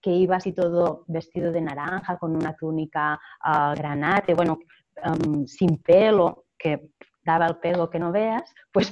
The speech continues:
<laughs> pasó por el lado y se coló. Y me quedé, era como, "¿En serio se está colando toda esta gente?". Y había de todo, en la cola había alumnos, había maestros, y miro a mi, a mi <laughs> maestra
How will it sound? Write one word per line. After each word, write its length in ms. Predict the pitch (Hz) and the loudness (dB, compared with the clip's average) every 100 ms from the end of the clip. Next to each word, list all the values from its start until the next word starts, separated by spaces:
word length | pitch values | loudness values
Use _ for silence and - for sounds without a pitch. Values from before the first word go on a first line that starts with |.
| - | 2
<laughs> 220 | 180 226 | 2 2
pasó 520 | 208 - 269 262 - | 0 4 8 8 6
por 120 | 202 | 6
el 200 | 196 185 | 8 6
lado 300 | 196 247 285 - | 4 4 2 2
y 200 | 214 202 | 0 0
se 340 | - 202 180 | 0 2 2
coló. 640 | 190 185 180 185 208 160 - _ - | 0 -2 0 2 4 2 -2 _ -4
Y 100 | 185 | -2
me 160 | 170 160 | 0 -2
quedé, 440 | 160 156 170 339 - _ _ - | -6 -4 0 0 -2 _ _ -2
era 160 | 165 | -2
como, 300 | 165 147 143 _ _ _ _ - | -2 -6 -8 _ _ _ _ -12
"¿En 220 | 151 151 | -6 -2
serio 300 | - 262 349 | 2 2 2
se 120 | 339 | -2
está 180 | 285 254 | -10 -10
colando 480 | - 226 226 220 220 | -4 0 2 2 2
toda 260 | 220 226 226 | 2 0 0
esta 260 | - 220 | -4 -8
gente?". 540 | 202 240 254 - - 202 - _ _ | -4 0 0 0 -4 -4 -6 _ _
Y 80 | 170 | -8
había 300 | 139 143 160 | -4 0 4
de 160 | 180 226 | 4 2
todo, 400 | 151 170 196 214 | 2 4 4 4
en 280 | 160 160 165 | 2 0 -2
la 120 | 160 | -2
cola 320 | 175 170 202 | 2 4 4
había 240 | 196 170 | 4 2
alumnos, 440 | 156 156 208 220 208 | 2 2 0 0 0
había 240 | 160 170 | 0 2
maestros, 600 | 175 165 180 185 - 269 269 - - | 0 0 -2 -4 -4 -4 -4 -10 -2
y 80 | 202 | 0
miro 280 | 233 269 | 2 2
a 60 | 262 | 2
mi, 380 | 202 196 180 - - | 0 -2 -4 -6 -6
a 120 | 208 | 0
mi 160 | - 277 | 4 6
<laughs> 240 | 285 - | 4 4
maestra 500 | 214 214 - 285 339 | 2 0 -4 -4 -4